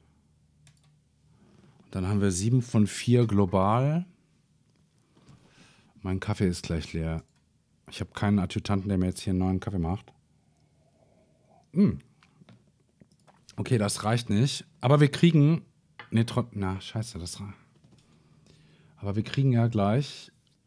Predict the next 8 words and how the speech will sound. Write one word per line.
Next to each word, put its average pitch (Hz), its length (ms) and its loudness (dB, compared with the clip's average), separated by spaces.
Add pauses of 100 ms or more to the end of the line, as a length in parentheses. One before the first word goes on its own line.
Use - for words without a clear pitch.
(420)
neue 101 560 0 (160)
Korvetten. 104 720 -4 (240)
Trotzdem 95 580 -2
müssen 101 300 -4
wir 110 400 -4 (2500)
eine 104 260 0
Korvette 90 480 -2
hier 95 480 -2